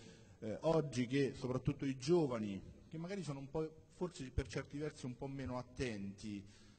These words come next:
a, a quello che è il decoro della città, lo dico per esperienza personale, nel senso che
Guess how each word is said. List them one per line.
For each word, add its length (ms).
a, 500
a 100
quello 220
che 100
è 40
il 140
decoro 420
della 200
città, 360
lo 100
dico 600
per 140
esperienza 600
personale, 580
nel 120
senso 300
che 180